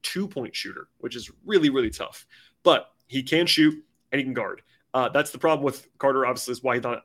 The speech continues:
uh, sort of hi-, in high demand, 'cause he can't really get to the rim as they, as a small guard. But, uh, a, a potentially useful role player. Eric Bledsoe, if he is bought out or cut,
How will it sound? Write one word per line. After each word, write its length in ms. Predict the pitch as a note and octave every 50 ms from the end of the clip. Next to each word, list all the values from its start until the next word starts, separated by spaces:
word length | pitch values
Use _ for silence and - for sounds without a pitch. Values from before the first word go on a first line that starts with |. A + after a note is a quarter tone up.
| - A#2
uh, 80 | B2 - _ -
sort 220 | - - B2 A#2+
of 40 | A2
hi-, 80 | - - - -
in 60 | B2
high 140 | - C3 B2+
demand, 340 | A#2 A2 B2 C3 C3 A#2+ B2
'cause 80 | A2+
he 60 | G#2+
can't 240 | - - B2+ A#2 - _ -
really 140 | C3 B2 A#2
get 100 | B2+ -
to 80 | -
the 60 | G#2+
rim 300 | G#2+ A#2 C3 D3 D#3 D3+ - - _ _ _ -
as 100 | C3 A#2+
they, 180 | B2 A#2+ A#2+ - -
as 80 | A2+
a 60 | A#2 G#2+
small 260 | - - B2 A#2+ A#2
guard. 340 | A2+ A#2 B2 C3+ C#3 C3+ - _ _ _ _ _ _ _ _ _ _ _ _ _ _ -
But, 260 | - D3 D#3 D#3+ -
uh, 280 | C3+ C3+ C3+ C3 C3 C3 - -
a, 100 | C3+ A#2 G#2+ - - -
a 40 | C3
potentially 400 | C3 - - F3+ E3 - D#3 C#3
useful 280 | C#3+ C#3+ - - B2
role 180 | A#2 A#2+ C3 C3
player. 320 | C3 C#3+ C3+ C3+ C3 C3 - - - - - - _ _ _ -
Eric 240 | E3 F3 E3+ -
Bledsoe, 500 | - C#3 D3 D3+ - - D#3+ D#3 D#3 D#3+
if 160 | - - B2+ -
he 160 | C#3 C#3 C#3
is 140 | C#3+ C3+ A2+
bought 200 | C3+ C3+ C#3 C3+
out 200 | C3 C#3 C3+ -
or 140 | B2+ B2 G#2+
cut, 400 | - - - C#3+ - - - -